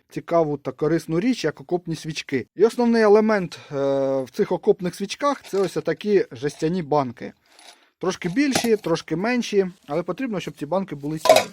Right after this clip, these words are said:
Зараз кинувся у себе, вигрібаю всі оці банки, які у мене тут є. От, ну, собираю по всьому гаражу. От, іще.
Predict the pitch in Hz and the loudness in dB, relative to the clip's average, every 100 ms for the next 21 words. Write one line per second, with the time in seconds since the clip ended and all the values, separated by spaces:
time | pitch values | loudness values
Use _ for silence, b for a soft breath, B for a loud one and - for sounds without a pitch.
0 | - - 165 233 208 - 220 185 190 175 | -14 -10 -2 -2 -2 0 0 0 0 0
1 | - 170 165 165 165 165 170 156 139 - | 0 0 2 2 0 2 4 4 0 -2
2 | 156 147 151 202 240 233 214 208 151 135 | -4 -4 -4 -2 -2 -2 -4 -6 -12 -6
3 | 180 160 151 147 147 151 - 135 151 135 | -2 0 0 0 -4 -8 -10 -6 -2 -2
4 | - - 127 117 175 - 151 175 160 143 | -4 -10 -8 -6 -6 -4 -2 2 2 2
5 | 147 135 151 143 135 120 - _ _ 127 | -2 -4 -4 -4 -4 -8 -14 _ _ -6
6 | 139 170 220 277 - - - - - _ | -2 -2 0 -2 -4 -16 -20 -20 -20 _
7 | - - - - _ _ - 117 110 120 | -20 -20 -16 -16 _ _ -18 -16 -14 -10
8 | - 196 | -2 0